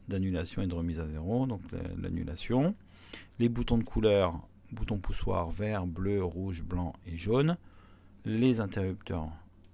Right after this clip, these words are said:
à bascule. Ensuite la déclaration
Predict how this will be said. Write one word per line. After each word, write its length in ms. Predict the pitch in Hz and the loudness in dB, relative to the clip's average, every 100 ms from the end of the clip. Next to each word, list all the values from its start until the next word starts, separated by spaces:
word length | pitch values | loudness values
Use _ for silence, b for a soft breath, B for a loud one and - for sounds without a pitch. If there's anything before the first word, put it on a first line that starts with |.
| - | -6
à 100 | 120 | -4
bascule. 720 | 92 87 - - 127 151 180 - - - - - - - - - - - - - B B B B B - | -2 -2 -2 2 4 4 2 -4 -20 -20 -20 -20 -20 -20 -20 -20 -20 -20 -20 -20 B B B B B 2
Ensuite 380 | 127 131 147 131 | 2 4 2 4
la 80 | 120 | 4
déclaration 960 | 120 - 110 110 - - 117 113 | 4 2 4 4 2 0 2 2